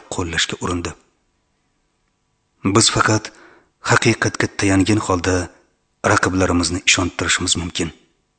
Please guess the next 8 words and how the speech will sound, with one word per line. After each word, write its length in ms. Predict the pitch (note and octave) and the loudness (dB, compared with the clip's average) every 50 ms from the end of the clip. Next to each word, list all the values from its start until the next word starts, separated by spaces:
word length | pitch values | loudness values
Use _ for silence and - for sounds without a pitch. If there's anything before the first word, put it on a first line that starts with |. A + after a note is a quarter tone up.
| _ _ - - | _ _ -6 -2
degan 300 | G#2 G2 F#2+ F2+ F2+ F2+ | 0 0 2 0 0 -2
edi 120 | D#2+ F#2 | -2 -2
u. 100 | F2+ F2 D#2+ - _ _ _ _ _ _ _ _ _ _ - | -4 -4 -6 -10 _ _ _ _ _ _ _ _ _ _ -4
"Bunda 280 | F#2+ G2+ A2 A2 G#2+ A2 | 2 4 4 4 4 4
chala 280 | - - G#2 G2+ G2+ | 4 4 4 4 2
haqiqat, 520 | F#2 - G#2 - G2+ F#2 - - F#2 F#2+ - - - _ _ _ _ _ _ _ _ - | 2 0 -2 -2 -2 -2 -2 -2 -2 -2 -4 -8 -20 _ _ _ _ _ _ _ _ 0
ko'pirtirib 500 | - B2 A2+ - A2+ G#2 - G#2+ - F#2+ F#2 | 2 2 4 4 2 0 0 0 0 0 0
gapirish 460 | F2+ G2 F2+ E2+ F2+ - A2 A#2 | -2 -4 -2 -2 0 0 0 0